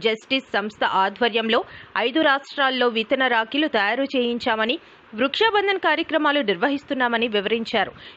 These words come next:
ఈ కార్యక్రమంలో విశాఖ జూ విజిటర్స్ అందరూ పాల్గొనవచ్చు అన్నారు. ఈ రెండు కార్యక్రమాలు విజయవంతం చేయాలని ఆమె కోరారు. ఈ కార్యక్రమంలో అసిస్టెంట్ క్యూరేటర్లు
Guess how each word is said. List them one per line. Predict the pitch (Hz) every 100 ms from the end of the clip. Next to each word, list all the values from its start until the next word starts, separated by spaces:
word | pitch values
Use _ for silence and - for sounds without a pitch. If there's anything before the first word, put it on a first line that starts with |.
| -
ఈ |
కార్యక్రమంలో | 240 262 277 - 311 302 320
విశాఖ | 254 - 294 294 269
జూ | 226 240 262
విజిటర్స్ | 240 220 233 240 233
అందరూ | 202 220 277
పాల్గొనవచ్చు | 285 202 196 220 240 220 208 226
అన్నారు. | 208 196 190 180 - - -
ఈ | 247
రెండు | 262 285 392
కార్యక్రమాలు | 359 294 302 277 262 247 311
విజయవంతం | 247 262 277 277 277
చేయాలని | 262 233 208 214 214 302
ఆమె | 285 247
కోరారు. | 220 196 196 175 - - - -
ఈ | 254
కార్యక్రమంలో | 277 302 392 381 381 359
అసిస్టెంట్ | 311 - 330 - 302 285
క్యూరేటర్లు | 254 294 294 247 240